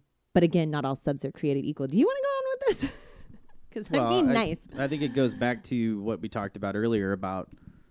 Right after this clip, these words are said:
Speaker 2: feeling like, do you have a connection and a, and a, and a, a, a vibe with the person that's leading the band that you're hiring? Um, because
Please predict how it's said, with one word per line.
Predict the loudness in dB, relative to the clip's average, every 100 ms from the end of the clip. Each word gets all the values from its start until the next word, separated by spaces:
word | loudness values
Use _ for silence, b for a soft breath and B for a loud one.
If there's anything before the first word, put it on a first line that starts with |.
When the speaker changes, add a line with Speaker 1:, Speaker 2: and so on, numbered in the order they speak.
| B B -18 -2
Speaker 2:
feeling | 2 2 2
like, | 0 0
do | 0
you | 2 4
have | 4 0
a | -2
connection | -4 -4 -4 -4 -6
and | -6
a, | -8
and | -8 -6
a, | -6 -6
and | -8 -8
a, | -6 -8 -12 _ -16
a, | -12 -10 -10 -14 _ _ -10
a | -6
vibe | -2 -2 -2 -2
with | -2 -4
the |
person | -6 -6 -6 -8
that's | -8 -6
leading | -6 -6
the | -6
band | -2 -2
that | -2
you're | -6
hiring? | -4 -2 -2 -2 -6 -10 b b b b -8
Um, | -4 -4 -6 -10 _ _ _ _ _ _ _
because | -6 -2 0 0 -2 -6